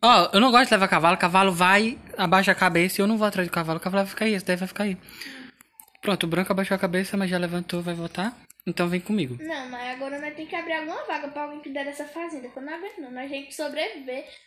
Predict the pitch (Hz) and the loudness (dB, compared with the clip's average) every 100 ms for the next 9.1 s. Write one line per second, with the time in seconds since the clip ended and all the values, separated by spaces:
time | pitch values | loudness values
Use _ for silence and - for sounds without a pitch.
0 | - 285 320 339 320 359 427 339 330 320 | -14 -10 -8 -8 -8 -8 -8 -8 -8 -8
1 | 339 339 349 294 349 453 427 440 320 349 | -8 -8 -10 -4 -4 -4 -8 -8 -10 -8
2 | 320 254 240 254 226 226 302 _ _ _ | -10 -12 -14 -16 -14 -14 -14 _ _ _
3 | _ _ - 185 220 175 208 - 175 190 | _ _ -4 0 2 2 0 0 -2 -2
4 | - - 269 277 294 349 349 415 - - | -8 -14 -12 -8 -10 -10 -10 -12 -12 -16
5 | 277 320 320 339 381 - 277 233 247 254 | -14 -12 -10 -10 -10 -12 -14 -14 -16 -16
6 | 233 240 349 247 _ _ _ _ _ _ | -12 -12 -12 -16 _ _ _ _ _ _
7 | _ _ - - _ 180 196 226 220 - | _ _ -20 -20 _ -4 -2 0 0 0
8 | 226 214 - 208 196 196 190 202 160 - | -2 -2 -2 -4 -4 -2 0 0 -2 -6